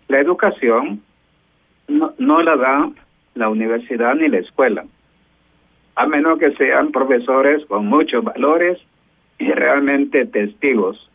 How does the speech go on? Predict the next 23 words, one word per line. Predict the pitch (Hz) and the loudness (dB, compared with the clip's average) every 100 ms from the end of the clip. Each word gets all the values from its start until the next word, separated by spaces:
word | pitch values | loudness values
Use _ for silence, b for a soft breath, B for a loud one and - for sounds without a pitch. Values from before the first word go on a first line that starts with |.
| _ _ _ _ | _ _ _ _
de | 113 107 | -2 0
la | 92 | -2
fe. | - 120 - _ _ _ _ _ _ _ _ | -2 -2 -2 _ _ _ _ _ _ _ _
Normalmente | 127 143 156 180 185 196 | -2 2 2 2 2 2
la | 185 | 4
educación | 180 180 165 147 139 139 147 | 2 2 0 0 0 2 0
se | 139 120 | 0 -4
transmite | 120 117 123 143 | -2 2 0 0
en | 120 104 | -2 0
casa. | 117 123 - 78 _ _ _ _ _ _ _ _ - - | 0 -2 -4 -16 _ _ _ _ _ _ _ _ -20 -10
Si | 139 127 131 127 - | -2 0 2 0 2
muchas | 143 160 165 | 2 4 2
veces | 156 160 160 151 | 2 2 2 4
nuestros | 143 139 127 | 2 2 -2
jóvenes | 147 143 143 143 | 0 0 2 0
no | 139 135 | 0 -2
son | 143 123 | -2 -2
virtuosos, | 123 107 143 151 147 151 156 - _ _ _ _ _ | -4 0 0 0 0 -2 -4 -8 _ _ _ _ _
fracasan, | - 214 131 143 143 147 - - _ _ _ _ _ | -6 -2 0 0 0 0 -2 -8 _ _ _ _ _
vamos | 151 160 156 | -2 0 0
a | 156 - | -2 0
ser | 143 | 0
honestos. | 147 175 151 - 80 - | 2 0 -2 -6 -14 -14